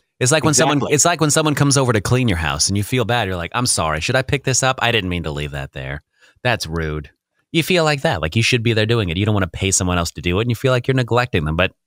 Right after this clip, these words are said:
Speaker 1: you're not.
Speaker 2: By the second time a cleaning lady came to our place, my feet were up and I didn't care. The first time,
Speaker 1: <laughs>
Speaker 2: yes, I totally know what you're saying. I'm like, "Oh, shit,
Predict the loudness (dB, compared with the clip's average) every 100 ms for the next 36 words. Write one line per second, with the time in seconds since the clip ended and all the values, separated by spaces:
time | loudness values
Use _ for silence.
0 | _ -2 0 2 0 -4 -12 _ _ _
1 | _ 0 2 4 4 2 4 2 2 2
2 | 2 0 0 2 4 2 2 0 0 2
3 | 2 0 0 0 2 0 0 0 2 0
4 | 2 2 0 0 0 2 0 -2 0 0
5 | 0 0 2 2 2 2 2 0 2 2
6 | 2 0 2 2 2 0 -2 0 2 2
7 | 2 0 0 0 0 -4 -4 -4 0 2
8 | 2 2 2 0 -2 -4 -2 0 0